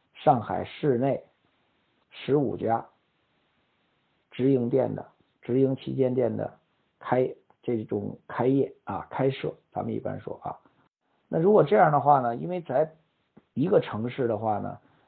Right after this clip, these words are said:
你要是翻译成项目的话呢，你就可以用一个项目啊来对接啊。但是反过来说呢，这条策略如果是这样说的：二零一，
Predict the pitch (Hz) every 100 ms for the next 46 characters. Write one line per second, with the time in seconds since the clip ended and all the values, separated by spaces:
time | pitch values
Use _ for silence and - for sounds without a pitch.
0 | - 117 123 139 120 - 147 127 110 131
1 | 165 131 107 104 117 107 104 - - 107
2 | 107 127 131 107 101 - _ _ - 147
3 | 113 107 156 151 151 117 98 - _ -
4 | 90 - 95 107 107 95 107 - _ _
5 | _ _ _ _ _ _ 117 110 - _
6 | - 185 165 113 107 113 139 165 160 151
7 | 156 156 165 139 156 127 147 180 110 104
8 | 101 98 - 139 147 165 170 165